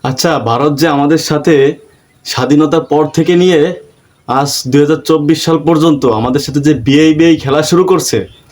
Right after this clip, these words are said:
এই ভারতের এই বিআই বিআই খেলা বন্ধ করতে আমাদের কি কি প্রয়োজন?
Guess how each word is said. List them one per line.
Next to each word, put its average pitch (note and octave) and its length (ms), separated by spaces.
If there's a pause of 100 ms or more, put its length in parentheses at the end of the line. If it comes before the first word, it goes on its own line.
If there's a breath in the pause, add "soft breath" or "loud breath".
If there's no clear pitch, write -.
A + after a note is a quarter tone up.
(280 soft breath)
এই C#3+ 140
ভারতের C3 420
এই E3+ 100
বিআই D3+ 340
বিআই F3 240
খেলা D#3+ 260
বন্ধ E3 320
করতে F3+ 300
আমাদের D3+ 280 (100)
কি G3+ 120
কি G3+ 100
প্রয়োজন? C3+ 460